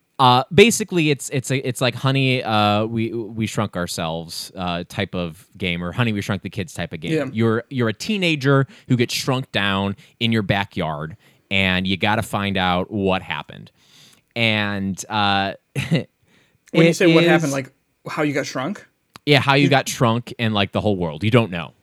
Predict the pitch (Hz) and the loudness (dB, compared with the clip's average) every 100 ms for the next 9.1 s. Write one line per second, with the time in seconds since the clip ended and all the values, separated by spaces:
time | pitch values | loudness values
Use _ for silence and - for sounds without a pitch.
0 | 151 180 131 135 151 135 135 143 139 - | -10 -8 -8 -10 -6 -6 -4 -6 -6 -6
1 | 151 147 135 147 135 160 160 131 139 208 | -4 -2 -2 -2 0 -2 -4 -6 -6 -6
2 | 262 _ _ _ _ - 156 135 147 151 | -8 _ _ _ _ 4 4 4 6 6
3 | 147 135 131 127 160 123 117 - - 123 | 6 6 4 4 2 2 -2 -2 -4 0
4 | 110 104 - - 98 98 98 110 107 101 | 2 2 -2 -2 0 0 0 -6 -6 -4
5 | 110 104 101 95 95 - 104 98 - 110 | -4 -2 0 0 -2 -4 -8 -8 -4 -2
6 | 104 104 - 113 131 - - - _ _ | -2 -4 -4 -4 -2 -6 -10 -14 _ _
7 | - 107 107 101 - - 107 101 101 - | -2 2 4 2 -4 -8 -2 -2 -2 -4
8 | 139 135 127 123 127 - - 151 135 123 | 0 4 4 2 0 -6 -6 0 2 2